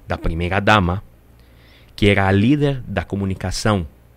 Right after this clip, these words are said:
sandinista, os ni-, li-, líder da comunicação,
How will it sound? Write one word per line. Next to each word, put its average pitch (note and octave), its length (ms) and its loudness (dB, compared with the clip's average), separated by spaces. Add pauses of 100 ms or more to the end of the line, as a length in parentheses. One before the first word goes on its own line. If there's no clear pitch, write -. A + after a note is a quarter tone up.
(340)
sandinista, F#2 680 -6
os F2 120 -8
ni-, G2 200 -6
li-, F2 200 -6
líder F#2 500 -2
da F2+ 80 -4
comunicação, F2 800 -8